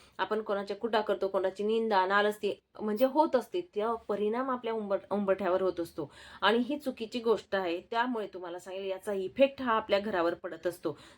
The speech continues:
समोरची व्यक्ती बोलून चालली जाते, पण तुम्हाला सांगेल ही चूक कधीही करू नका. कधीही कोणी असेल तर त्याला आत बोलवा, घरात बसून आणि मग गप्पा करा किंवा मग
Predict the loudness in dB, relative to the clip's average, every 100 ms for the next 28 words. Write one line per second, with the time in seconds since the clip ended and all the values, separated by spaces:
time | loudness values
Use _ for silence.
0 | -2 2 2 2 2 2 2 4 6 6
1 | 2 0 0 2 0 0 -2 -2 -2 0
2 | 0 0 -2 -2 0 -2 -2 -2 0 2
3 | 0 0 0 0 0 0 -2 -4 -20 -12
4 | -2 0 0 0 2 4 2 2 -2 -2
5 | 0 0 0 2 4 4 4 2 2 0
6 | -2 0 2 2 4 2 2 -2 0 0
7 | 2 0 0 -2 0 0 0 0 0 -4
8 | -20 -18 -6 2 4 4